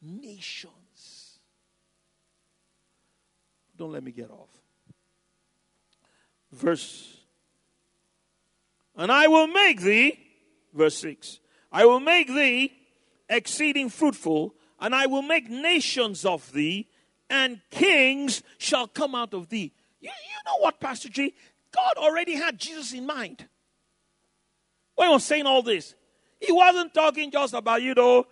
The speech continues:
the king of Ethiopia and all of that. No, no, no, no. What we read this morning, you know, during the Bible study, you know, "For those who have received the abundance of grace, you know, and the gift of righteousness shall reign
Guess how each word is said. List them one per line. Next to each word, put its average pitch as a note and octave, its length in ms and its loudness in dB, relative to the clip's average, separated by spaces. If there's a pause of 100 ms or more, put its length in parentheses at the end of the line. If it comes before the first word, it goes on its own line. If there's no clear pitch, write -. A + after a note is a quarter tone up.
(140)
the E3 140 -10
king A#3+ 240 -12
of G3 120 -6
Ethiopia A#3 440 -2
and A3 80 -6
all A3 120 -8
of A3 60 -4
that. A3+ 140 -6
No, C#4+ 180 -10
no, F4 160 -10
no, D#4+ 140 -10
no. D4 320 -6 (320)
What D4+ 180 4
we C4 120 -10
read C4+ 280 -2
this A#3+ 180 -10
morning, C4 460 -4
you B3 100 -8
know, A#3+ 140 -6
during B3+ 200 -6
the A#3+ 60 -4
Bible B3 280 -6
study, B3+ 500 -6 (180)
you G#3+ 140 -8
know, B3 300 2 (300)
"For F#3+ 180 2
those B3 220 2
who B3 100 0
have A3 160 2
received G3 280 -12
the G#3 80 0
abundance A3 340 -2
of F#3 160 -2
grace, A#3+ 420 4 (240)
you F#3+ 120 -6
know, G3 260 2 (440)
and G3+ 140 -8
the F#3+ 40 2
gift A3 280 -6
of G#3+ 100 0
righteousness A#3 460 0
shall G#3 300 -4
reign C4+ 580 0